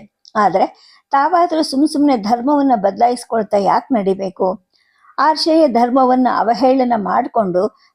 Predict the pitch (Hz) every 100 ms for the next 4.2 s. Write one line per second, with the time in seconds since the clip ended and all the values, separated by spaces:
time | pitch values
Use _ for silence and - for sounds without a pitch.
0 | - 254 320 349 339 262 262 - 240 240
1 | 233 240 190 208 285 208 196 196 185 180
2 | - 196 214 240 240 226 190 175 180 202
3 | 180 185 180 - 254 240 185 190 185 185
4 | 180